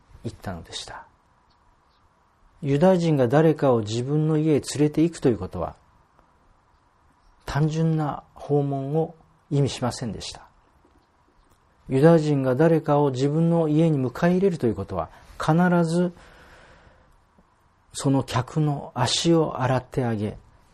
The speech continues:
まずだ-、食べ物でもてなすことを意味します。プリスキラとアキラ夫婦は、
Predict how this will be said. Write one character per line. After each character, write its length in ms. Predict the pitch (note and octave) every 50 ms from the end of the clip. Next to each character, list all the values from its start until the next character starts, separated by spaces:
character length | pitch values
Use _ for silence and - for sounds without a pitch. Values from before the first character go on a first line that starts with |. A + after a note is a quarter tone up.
| _ - _ _ _ _ _ _ _ _ _ _ _ _ _ _ _
ま 200 | B2 B2 B2 B2+
ず 200 | A#2 B2+ A#2+ A2
だ-、 160 | - B2+ - -
食 140 | - - C3
べ 100 | D#3 F3
物 300 | F3 E3 D#3 C#3+ C3+ B2
で 120 | B2 D3+ C#3+
も 160 | C3 A#2+ A2+
て 100 | - F3+
な 120 | F3+ F#3
す 100 | F3 -
こ 100 | - C#3+
と 140 | C#3 - D#3
を 40 | D3
意 80 | A#2+ G#2
味 100 | F#2 - -
し 140 | - - -
ま 100 | - -
す。 260 | - - - - _ _ _ _ _ _ _ _ _ _ _ _ _ _ _ _ _
プ 120 | - - D3+
リ 40 |
ス 160 | D3+ - - -
キ 100 | D#3+ D3+
ラ 120 | C3+ B2
と 140 | - - A#2
ア 60 | A2
キ 140 | - - C#3+
ラ 100 | C3+ C3
夫 260 | - - - D#3 C3
婦 180 | - - G2+ F#2
は、 180 | E2 - -